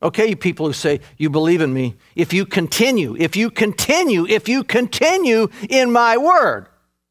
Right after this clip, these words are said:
then I'll believe you guys. Then you're my disciples indeed." And so the devil wants to lull us into passively believing all these people who show no interest in the things of God are saved.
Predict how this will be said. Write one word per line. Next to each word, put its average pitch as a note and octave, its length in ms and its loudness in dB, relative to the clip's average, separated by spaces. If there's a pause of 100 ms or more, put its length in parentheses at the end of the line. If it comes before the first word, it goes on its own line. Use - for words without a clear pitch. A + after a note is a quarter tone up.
(600)
then A3 840 2 (120)
I'll G#3 160 4
believe C4 440 2
you G3 160 0
guys. C#3+ 500 0 (240)
Then C4 380 2
you're B3 180 2
my G#3+ 240 4
disciples D3 800 0
indeed." C#3+ 720 -2 (1500)
And C3+ 120 -6
so D3+ 180 0
the C#3+ 100 0
devil D3 300 0
wants C#3 280 -2
to B2+ 80 -4
lull C#3 300 2
us B2+ 240 -4
into B2+ 300 -4 (220)
passively C#3 580 -2
believing B2 560 -2
all C3 160 -2
these C3 220 -4
people B2+ 340 -6
who A#2+ 120 -6
show - 180 -6
no B2 260 -2
interest C3 420 -8
in B2 60 -8
the A#2+ 100 -8
things C3 300 -8
of G2+ 140 -10
God A#2+ 200 -2
are A2 120 -6
saved. G#2 420 -6